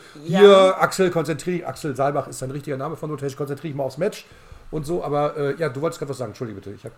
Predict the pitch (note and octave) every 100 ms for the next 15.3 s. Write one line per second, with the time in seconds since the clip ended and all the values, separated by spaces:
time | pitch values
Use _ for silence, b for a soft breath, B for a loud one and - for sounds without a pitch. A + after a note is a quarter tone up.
0 | - _ G3 F#3 F3+ C#3 - F#3 F3+ -
1 | F3 - G3 A3 E3 F#3+ F3+ - F#3 F#3
2 | E3+ F3 F3+ E3 C#3 C#3 - b b b
3 | b b _ _ D3+ D3+ C#3+ C#3+ C#3 C#3+
4 | - - - C#3+ C#3 D3 - D#3 F3 -
5 | D#3 - D#3 D#3 - E3 D#3+ E3 - E3+
6 | D#3+ B B B B B F#3 G3 A3 B3
7 | C4+ C4 A#3+ C#4+ D4 A3+ A#3 G3 G3+ F#3+
8 | G#3 C4+ - B3 A#3 F#3+ G3+ F#3+ F3+ G3
9 | B3+ A#3+ G#3 A3+ A3 A3+ A3+ A3 G#3+ G3+
10 | F3+ F3 G3 D#4 C#4+ A#3 A3 A3 A3+ A3
11 | A3 b _ - E3 F#3 - - F3+ F3+
12 | F#3 C#3+ E3+ A3 A3 - F#3+ G#3 G3+ F3
13 | F3 D#3 E3+ B3 F3+ D3+ F3+ - D#3 E3
14 | D#3+ - D#3 C#3+ D3+ E3 - - C3+ C3+
15 | C3+ A3+